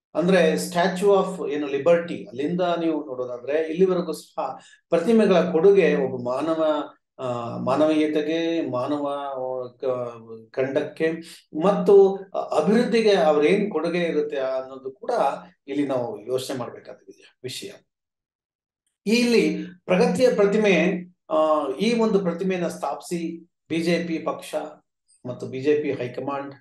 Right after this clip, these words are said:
ಏನು ಸಂದೇಶವನ್ನ ಹೊರಟಿದೆ, ಕೊಡಕ್ ಹೊರಟಿದೆ ಅಂದ್ರೆ, ಇದು ನಿಜವಾಗಿಯೂ ಸಹ ನಾನು ಆಗ್ಲೇ ಹೇಳಿದಾಗೆ ಒಂದು ಪ್ರತಿಮೆಗಳ ರಾಜಕೀಯ. ಏನು, ಆ, ಒಂದು ಒ ಬಿ ಸಿ, ಈಗಾಗ್ಲೇ ಒಂದು,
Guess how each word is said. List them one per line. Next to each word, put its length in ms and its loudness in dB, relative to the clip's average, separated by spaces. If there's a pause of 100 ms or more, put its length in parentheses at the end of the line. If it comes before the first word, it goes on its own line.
(380)
ಏನು 500 4
ಸಂದೇಶವನ್ನ 640 -2
ಹೊರಟಿದೆ, 540 -10
ಕೊಡಕ್ 280 -6
ಹೊರಟಿದೆ 300 -16
ಅಂದ್ರೆ, 640 -14
ಇದು 320 2
ನಿಜವಾಗಿಯೂ 720 0
ಸಹ 240 -2
ನಾನು 220 -2
ಆಗ್ಲೇ 260 -4
ಹೇಳಿದಾಗೆ 380 -8
ಒಂದು 160 -10
ಪ್ರತಿಮೆಗಳ 500 -2
ರಾಜಕೀಯ. 500 -4 (420)
ಏನು, 560 2 (160)
ಆ, 100 2 (400)
ಒಂದು 500 0 (520)
ಒ 180 0
ಬಿ 180 0
ಸಿ, 380 -10 (540)
ಈಗಾಗ್ಲೇ 680 -4
ಒಂದು, 320 -4